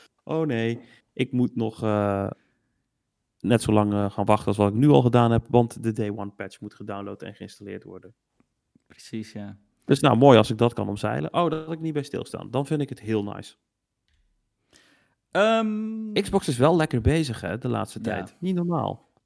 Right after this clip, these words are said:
Speaker 2: Xbox is lekker bezig. En dat brengt eigenlijk naar ons volgende topic. Ehm,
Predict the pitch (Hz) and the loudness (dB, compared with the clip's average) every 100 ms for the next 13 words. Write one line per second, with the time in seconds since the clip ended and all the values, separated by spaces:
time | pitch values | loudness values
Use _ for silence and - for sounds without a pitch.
0 | _ 165 - 185 165 147 147 - 127 127 | _ -12 -8 -8 -8 -6 -8 -8 -14 -6
1 | 135 131 - - 131 135 151 175 160 170 | -4 -4 -6 -8 -4 -2 0 -2 2 2
2 | 165 156 147 139 127 - 143 139 123 120 | 2 -4 -4 -6 -6 -8 -8 -6 -10 -8
3 | 117 113 123 - _ _ _ _ _ _ | -12 -10 -14 -18 _ _ _ _ _ _
4 | _ _ _ - 160 156 156 151 147 | _ _ _ 0 4 4 2 -2 -6